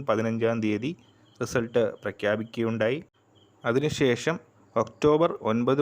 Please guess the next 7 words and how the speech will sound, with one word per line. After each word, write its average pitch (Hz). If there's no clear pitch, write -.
മുതൽ 117
പതിമൂന്നാം 120
തീയതി 120
വരെ, 110
ആ, 107
ഇംപ്രൂവ്മെന്റ് 127
എക്സാമും 104